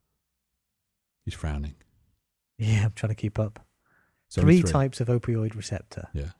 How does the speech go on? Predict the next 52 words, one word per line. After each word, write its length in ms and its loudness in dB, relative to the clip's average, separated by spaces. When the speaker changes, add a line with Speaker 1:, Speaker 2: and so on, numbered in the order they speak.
Speaker 2:
Yeah, 200 -4
go 180 -4
on. 140 -6
Speaker 1:
Mu. 320 0
Speaker 2:
Ah, 180 -2
Speaker 1:
Kappa. 120 -4
Speaker 2:
not 140 0
called 160 2
A 120 4
B 160 0
C 260 0
then. 320 -8
Opioid, 440 -6
no. 160 -6
Mu. 480 4
Speaker 1:
I 120 4
didn't 240 4
name 220 0
them. 200 -6
Speaker 2:
Yeah, 120 -6
yeah. 220 -6
Speaker 1:
If 140 0
Speaker 2:
I'm 100 6
Speaker 1:
I 20 6
Speaker 2:
not 120 6
Speaker 1:
named 180 6
Speaker 2:
blaming 200 2
Speaker 1:
them, 100 -2
Speaker 2:
you. 60 -8
Speaker 1:
I'd 80 -4
have 100 -6
called 280 -4
them 320 -2
Sam 380 0
A, 280 -2
Sam 400 0
B, 180 -2
and 160 -4
Sam 340 -4
C. 320 -8
Speaker 2:
Oh, 220 -4
I'm 120 -2
just 180 0
reflecting 380 -6
the 80 0
pain 320 0
that 80 -6
the 80 -6
students 400 -4
will 80 -6
be 100 -8
feeling. 420 -6